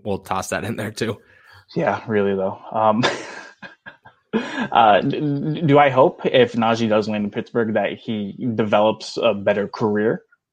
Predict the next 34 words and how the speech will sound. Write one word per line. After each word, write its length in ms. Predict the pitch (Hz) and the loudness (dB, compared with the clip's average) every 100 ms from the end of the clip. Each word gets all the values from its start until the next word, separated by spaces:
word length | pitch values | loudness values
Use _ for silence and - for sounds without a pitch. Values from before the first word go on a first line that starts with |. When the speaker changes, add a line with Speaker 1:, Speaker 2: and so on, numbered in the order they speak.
| - | 0
Speaker 2:
than 140 | 131 | 2
Mendenhall? 400 | 151 165 180 185 - | 4 4 2 2 0
Absolutely. 720 | 165 - - 151 165 80 92 | 0 0 -2 2 2 0 -6
You 140 | 107 | -4
know, 100 | 104 | -2
if, 180 | 107 107 | 0 0
if 200 | 123 110 | -2 -2
you're 280 | 135 117 120 | -2 0 0
taking 500 | 127 127 131 123 123 - - 107 | 2 0 2 2 0 -12 -8 -4
a 80 | |
guy 140 | 104 113 | 4 4
like 120 | 113 | 6
Najee 320 | 110 110 110 | 4 2 0
Harris, 340 | 113 113 110 104 | 4 4 4 2
who 200 | 123 110 | 0 0
we've 360 | 101 120 143 | 2 4 2
seen 540 | - 127 123 101 95 101 | 2 2 2 2 -6 -6
dominate 500 | 101 120 117 110 104 | 2 4 4 2 0
at 100 | 107 | -2
the 60 | |
college 320 | 107 117 110 104 | 2 4 6 4
level 340 | 113 110 104 | 4 2 -2
and 200 | 104 104 | -2 -2
projects 380 | 120 110 156 - | -2 2 2 2
to 60 | 120 | -2
dominate 540 | 104 110 139 127 123 | 4 4 4 2 0
at 140 | 113 120 | -2 -2
the 80 | |
N 80 | 123 | -2
F 100 | 113 | 0
L 160 | 113 113 | 2 2
level 300 | 117 107 104 | 2 0 -2
as 80 | 104 | -2
well, 340 | 127 123 - | 2 2 0